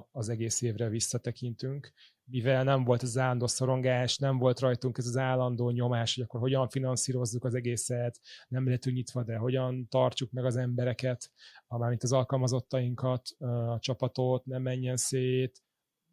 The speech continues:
fizetéscsökkentés, stb. Talán ez itt tisztább volt, és akkor még mindenkinek volt ideje találni másik állást. Úgyhogy inkább így próbálom pozitívat nézni az egészből. Talán így ennyi. Most már azért kicsit jobb szájízzel gondolok vissza így az évre.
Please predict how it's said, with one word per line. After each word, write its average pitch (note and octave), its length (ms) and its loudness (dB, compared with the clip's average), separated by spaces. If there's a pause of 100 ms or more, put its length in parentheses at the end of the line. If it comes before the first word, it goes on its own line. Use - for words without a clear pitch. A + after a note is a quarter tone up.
(120)
fizetéscsökkentés, B2+ 840 -4
stb. C#3 380 -2
Talán D#3+ 240 6
ez C3 120 2
itt C#3+ 120 -4
tisztább C#3+ 460 2
volt, B2+ 220 2
és - 140 -2
akkor C3 220 -2
még B2 220 0
mindenkinek B2 580 -2
volt A2+ 420 0
ideje A2+ 680 -4
találni A2+ 320 -8
másik A2+ 400 -8
állást. C#3+ 520 -6 (360)
Úgyhogy D3+ 160 -8
inkább C3+ 240 0
így C3 80 -2
próbálom C3 300 0
pozitívat B2+ 540 -2
nézni C#3+ 680 -4
az A#2 680 0
egészből. D3+ 880 0 (1700)
Talán C#3 360 2
így B2+ 200 0
ennyi. D#3 440 0
Most C#3+ 260 0
már D3+ 160 2
azért D3 300 4
kicsit C#3 260 -2
jobb C#3 160 6
szájízzel A#2+ 540 0
gondolok A#2+ 420 -2
vissza B2 380 -8
így A#2+ 120 -6
az A2+ 120 -6
évre. A#2+ 420 -4